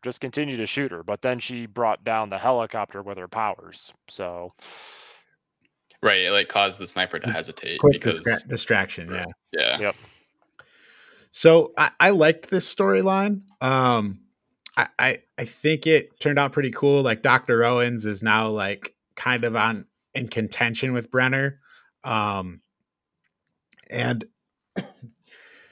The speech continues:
Speaker 3: uh, Brenner kind of appears to be maybe reformed, but then, like, of course he goes back to his old ways eventually.
Speaker 1: Mm-hmm.
Speaker 3: And we see the same Brenner come out. And then, um,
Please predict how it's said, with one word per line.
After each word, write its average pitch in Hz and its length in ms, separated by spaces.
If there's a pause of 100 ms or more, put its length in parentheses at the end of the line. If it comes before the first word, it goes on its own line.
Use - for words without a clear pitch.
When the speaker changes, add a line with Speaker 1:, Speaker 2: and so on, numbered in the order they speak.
(540)
Speaker 3:
uh, 110 260
Brenner 131 440
kind 127 300
of 107 380 (1160)
appears 175 580
to 156 100
be 147 200
maybe 131 420
reformed, 139 760
but 113 160
then, 123 260
like, 110 200
of 117 160
course 131 300
he 120 100
goes 113 260
back 107 280
to 120 80
his 104 160
old 110 200
ways 107 340
eventually. 127 640 (580)
Speaker 1:
Mm-hmm. 101 500 (280)
Speaker 3:
And 135 120
we 120 100
see 127 140
the 113 120
same 110 560
Brenner 113 340
come 123 180
out. 127 260 (460)
And 123 240
then, 113 240
um, 104 480